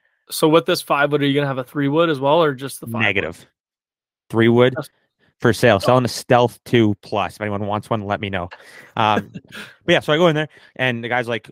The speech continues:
Speaker 2: "What's your main goal?" I go, "Dude, like we just talked about, unbiased. I wanna hit, I wanna get into five wood. I like it better. I,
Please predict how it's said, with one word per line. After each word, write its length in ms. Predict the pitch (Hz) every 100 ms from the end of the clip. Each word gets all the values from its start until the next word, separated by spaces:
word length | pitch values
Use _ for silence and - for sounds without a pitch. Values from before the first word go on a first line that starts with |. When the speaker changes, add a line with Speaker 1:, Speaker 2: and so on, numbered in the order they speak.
| -
Speaker 2:
"What's 380 | - 104 123 -
your 80 |
main 220 | 117 113 104
goal?" 180 | 110
I 100 | 90
go, 80 | 95
"Dude, 220 | 101 113 - _ _ _ _ _ _ -
like 100 | 98
we 80 | 113
just 140 | 117
talked 140 | 113
about, 200 | 110 107 -
unbiased. 600 | 104 107 101 101 - _ -
I 140 | 92
wanna 220 | 95 101
hit, 160 | 101 104
I 60 | 101
wanna 180 | 101 110
get 120 | 113
into 140 | 110
five 340 | 98 92 92 92
wood. 200 | 92 87 _ -
I 100 | 90
like 220 | 92 95
it 60 | -
better. 360 | 101 101 98 - _ _ _
I, 120 | 90